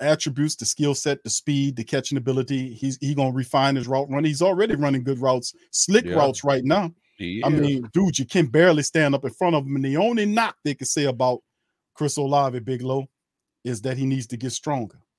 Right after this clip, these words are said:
Speaker 1: That's the
Speaker 2: Yeah.
Speaker 1: only knock they can say on him. And guess
Speaker 2: That's
Speaker 1: what?
Speaker 2: gonna
Speaker 1: We gonna
Speaker 2: come.
Speaker 1: get him. That's gonna
Speaker 2: Yeah,
Speaker 1: happen.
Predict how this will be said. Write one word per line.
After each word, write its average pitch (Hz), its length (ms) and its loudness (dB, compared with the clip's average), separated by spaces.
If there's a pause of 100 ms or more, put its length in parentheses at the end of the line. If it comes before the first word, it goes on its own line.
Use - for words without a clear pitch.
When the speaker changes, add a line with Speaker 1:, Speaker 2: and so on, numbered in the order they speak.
Speaker 1:
That's 151 180 0
the 196 80 -4
Speaker 2:
Yeah. 180 120 2
Speaker 1:
only 165 340 6
knock 156 300 0
they 139 100 -2
can 131 120 -8
say 156 140 -4
on 135 160 -2
him. 131 120 -10
And 123 160 -8
guess 147 180 -2
Speaker 2:
That's 208 100 0
Speaker 1:
what? 131 100 0
Speaker 2:
gonna 95 120 -2
Speaker 1:
We 147 80 -6
gonna 135 160 -4
Speaker 2:
come. 95 100 -2
Speaker 1:
get 139 100 -2
him. 127 120 -10 (180)
That's 147 220 0
gonna 147 160 2
Speaker 2:
Yeah, 147 60 6
Speaker 1:
happen. 127 340 -2